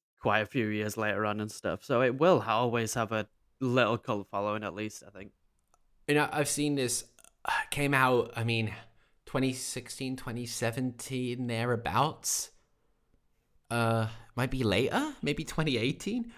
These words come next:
Speaker 2: What year did the movie we're talking about coming up? This is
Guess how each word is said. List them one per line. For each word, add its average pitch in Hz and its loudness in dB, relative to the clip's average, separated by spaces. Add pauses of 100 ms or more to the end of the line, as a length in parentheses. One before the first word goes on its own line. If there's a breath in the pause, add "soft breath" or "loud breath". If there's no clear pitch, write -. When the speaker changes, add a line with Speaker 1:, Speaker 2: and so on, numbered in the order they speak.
(120)
Speaker 2:
What - 10
year 196 12
did 170 12
the 165 12
movie 160 6
we're 147 8
talking 131 4
about 101 2
coming 101 -2
up? 87 -4
This 151 2
is 175 2